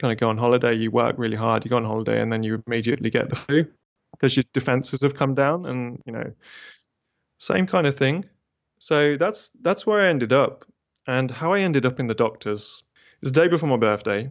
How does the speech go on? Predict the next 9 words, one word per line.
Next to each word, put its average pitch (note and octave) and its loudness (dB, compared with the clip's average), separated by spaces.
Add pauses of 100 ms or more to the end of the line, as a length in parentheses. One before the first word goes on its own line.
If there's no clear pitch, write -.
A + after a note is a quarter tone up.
(140)
I - -6
was B2 0
watching C3 0 (280)
some A#2+ -4
dopey C3 2
Elevation B2 0 (140)
one C3 0
oh B2 2
one A#2+ -2